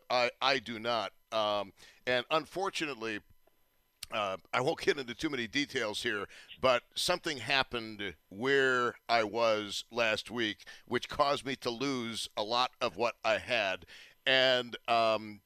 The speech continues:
my whole game plan got screwed up because I was gonna wear, and I was gonna wear shorts and flip-flops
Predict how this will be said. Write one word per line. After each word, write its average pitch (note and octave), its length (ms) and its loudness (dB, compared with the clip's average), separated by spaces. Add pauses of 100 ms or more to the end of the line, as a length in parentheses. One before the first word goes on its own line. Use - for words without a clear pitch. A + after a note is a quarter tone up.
my B2 160 2
whole F3 220 2
game D3+ 380 0
plan G2+ 460 -4 (120)
got B2 180 2
screwed C3 400 -4
up F2+ 260 -2
because B2 280 -6
I C#3+ 80 2
was B2+ 80 0
gonna C#3+ 200 -2
wear, A#2 380 0 (220)
and B2+ 100 2
I B2+ 60 4
was B2+ 80 0
gonna C#3+ 160 -2
wear A#2+ 140 -2
shorts E3 500 -2
and B2+ 120 -4
flip-flops - 800 -2